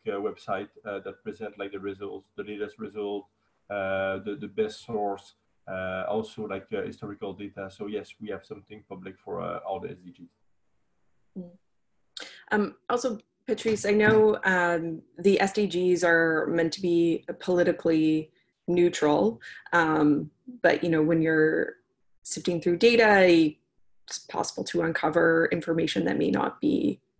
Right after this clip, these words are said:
Speaker 2: um, the most flattering for a country. And so I'm curious to know, um, how Statistics Canada, um, while working so closely with the federal government, ensures that information gathering,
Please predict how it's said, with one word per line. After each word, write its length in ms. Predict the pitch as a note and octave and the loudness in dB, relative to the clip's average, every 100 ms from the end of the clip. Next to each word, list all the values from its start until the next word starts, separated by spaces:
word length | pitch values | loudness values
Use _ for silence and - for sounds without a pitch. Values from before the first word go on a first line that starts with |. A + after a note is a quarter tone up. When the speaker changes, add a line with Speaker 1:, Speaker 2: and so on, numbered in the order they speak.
| _ - | _ -6
Speaker 2:
um, 240 | E3+ F#3 | -2 0
the 120 | G3 | 6
most 220 | G3+ A#3+ A#3+ | 8 8 6
flattering 420 | F#3 F3+ E3+ E3 | 4 6 4 0
for 600 | - F3 E3+ E3 E3 - - | -2 2 4 6 4 2 2
a 100 | F3+ | 2
country. 480 | F3 F#3 F3 F3 D#3+ | 4 0 2 4 6
And 120 | E3+ | 6
so 120 | F#3 | 4
I'm 220 | F3+ F#3 - | 4 4 0
curious 560 | - G3+ A#3+ B3 A#3 - | 2 6 8 8 4 0
to 140 | G3 | 0
know, 460 | F#3 F3 F3 F3 F3 - - - - | 4 6 8 8 6 -4 -18 -4 2
um, 360 | E3+ E3 D#3+ D3+ | 4 4 2 0
how 600 | - E3+ E3+ E3+ E3+ E3+ | 0 4 6 8 8 4
Statistics 720 | - F3 E3+ E3+ F3+ - - | 2 0 2 2 2 0 -4
Canada, 880 | - F3 D#3+ E3 E3+ F3 F3+ G3 F#3+ - - - - | -6 -2 0 4 6 6 4 2 -2 -12 -20 -20 0
um, 600 | E3+ E3 D#3+ D#3+ D#3+ D#3 - | 4 4 4 2 0 -2 0
while 160 | E3+ | 2
working 460 | D#3 D#3+ E3+ E3 E3 | 4 2 2 0 2
so 180 | - E3 | 2 2
closely 580 | D3+ D3+ - F3+ F3 | 2 2 4 4 4
with 240 | E3+ E3+ - | 4 2 2
the 80 | E3+ | 0
federal 320 | E3+ F3 F3 | 4 6 6
government, 640 | E3 E3 F#3 G3+ A#3 A#3+ | 4 2 4 4 6 6
ensures 640 | F#3 E3+ - E3 E3 D#3 | 4 2 4 6 6 2
that 580 | D3+ E3 D#3 D3+ D3+ - - - F3+ | -2 2 4 4 2 -2 -8 -6 -2
information 680 | E3+ E3+ E3 D#3 E3+ E3+ D#3 | -2 0 2 2 2 2 2
gathering, 840 | D#3 D#3 E3 E3 D#3+ D#3+ D#3+ | 4 4 4 4 4 2 0